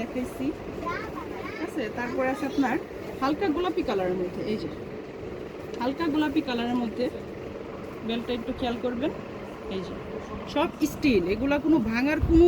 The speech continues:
চান্স নেই যে ভেঙে যাবে, ওই ভয় নেই। আমরা এরকমই মাল দিয়ে থাকি, ঠিক আছে? কোয়ালিটি হান্ড্রেড পার্সেন্ট ভালো হবে। যার যেটা পছন্দ হয় অবশ্যই স্ক্রিনশট দেবেন, যার যেই সাইজ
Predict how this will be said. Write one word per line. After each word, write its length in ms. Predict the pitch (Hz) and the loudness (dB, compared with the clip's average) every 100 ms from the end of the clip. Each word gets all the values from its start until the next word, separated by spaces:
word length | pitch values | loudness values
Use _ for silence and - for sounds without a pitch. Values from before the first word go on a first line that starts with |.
| 349 - | 10 6
চান্স 220 | 277 240 - 220 | 4 2 -2 -2
নেই 120 | 208 214 | 2 2
যে 60 | 226 | 4
ভেঙে 240 | 247 285 339 | 4 6 6
যাবে, 180 | 339 233 226 | 4 2 2
ওই 100 | 311 254 | 4 4
ভয় 180 | 277 226 | 4 2
নেই। 100 | 175 - - - - - - - - | 0 0 0 0 -2 -12 -14 -12 -6
আমরা 160 | 240 - - - 269 | -2 -2 -4 0 2
এরকমই 400 | 311 370 330 294 | 2 6 8 8
মাল 120 | 285 285 254 | 6 4 2
দিয়ে 140 | 302 277 | 2 2
থাকি, 200 | 233 226 220 | 2 0 0
ঠিক 100 | 277 330 | -2 -4
আছে? 160 | - 247 - - - - - - - - | 0 0 2 -2 -4 -4 -4 -4 -6 -4
কোয়ালিটি 380 | 302 311 320 320 240 214 - | 0 2 4 2 0 -4 -2
হান্ড্রেড 280 | 262 294 294 | 2 2 4
পার্সেন্ট 260 | 320 330 320 269 | 0 4 4 6
ভালো 140 | 202 190 | 4 2
হবে। 180 | - - - - - - - - - - - - - - - - - - | 0 -4 -10 -12 -12 -12 -12 -12 -10 -10 -10 -10 -10 -10 -10 -10 -8 -2
যার 180 | 247 254 | 2 2
যেটা 200 | 320 349 294 285 | 2 0 -2 -4
পছন্দ 300 | 285 339 320 285 | 2 6 6 4
হয় 140 | 226 214 | -2 -4
অবশ্যই 380 | 247 - 302 294 | -6 -4 -2 -2
স্ক্রিনশট 420 | - 277 277 247 185 | -2 2 2 0 -4
দেবেন, 220 | 165 - - - - - - - - - - - - - - - - - - - - - - - - - 233 240 | -6 -6 -8 -10 -10 -10 -10 -8 -8 -8 -8 -8 -8 -8 -8 -8 -8 -8 -8 -8 -10 -10 -10 -10 -10 -8 -6 -2
যার 180 | 226 226 | -2 0
যেই 160 | 302 330 | 0 2
সাইজ 180 | 285 | 2